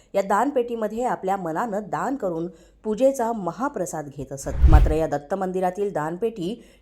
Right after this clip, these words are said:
चार पाच दिवसांपासून गायब झाली आणि मोठा चमत्कार झाला. गायब झालेली दानपेटी चक्क काळ नदीच्या पात्रात आढळली.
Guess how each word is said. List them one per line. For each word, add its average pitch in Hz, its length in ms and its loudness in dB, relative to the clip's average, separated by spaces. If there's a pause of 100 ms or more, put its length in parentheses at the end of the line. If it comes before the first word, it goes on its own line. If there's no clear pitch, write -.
चार 208 200 2
पाच 277 260 -4
दिवसांपासून 214 680 -6
गायब 147 300 -4
झाली 160 420 -8
आणि 202 160 2
मोठा 214 360 0 (120)
चमत्कार 180 420 -2
झाला. 151 260 -4 (280)
गायब 262 300 8
झालेली 269 400 -2
दानपेटी 208 680 -4
चक्क 208 280 -6 (260)
काळ 214 240 -4
नदीच्या 190 440 -4
पात्रात 214 560 -4
आढळली. 143 420 -6